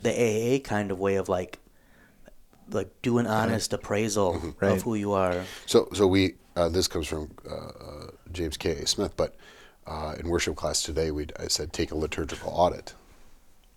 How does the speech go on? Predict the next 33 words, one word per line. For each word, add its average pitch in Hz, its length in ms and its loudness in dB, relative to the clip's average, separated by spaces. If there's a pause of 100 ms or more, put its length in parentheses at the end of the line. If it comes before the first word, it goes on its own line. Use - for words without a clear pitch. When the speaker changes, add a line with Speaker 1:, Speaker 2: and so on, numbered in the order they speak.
(280)
Speaker 3:
right? - 220 -6
Speaker 1:
Yeah. 107 100 -2
Speaker 3:
Wh-, 82 240 -6
where, 85 380 0
where's 82 360 4
your 78 160 0
God? 76 380 6
What, 76 160 0 (320)
what 85 120 -2
do 85 40 2
you 80 60 0
mean, 78 200 0
"Where's 76 280 -2
my 76 120 0
God"? 80 280 4
Well, 73 120 2
f-, - 180 -8 (480)
follow 82 280 8
your 73 160 0
calendar, 85 500 2
follow 76 280 4
your 71 180 -2
money, 76 300 2
follow 71 260 -2
your 67 220 -4
traditions, 78 540 -2
follow 71 320 0
your, 71 300 -6
your 76 180 -6
rituals, - 680 -4 (160)
right? 76 200 -2
This 78 180 -2
is, 73 160 -4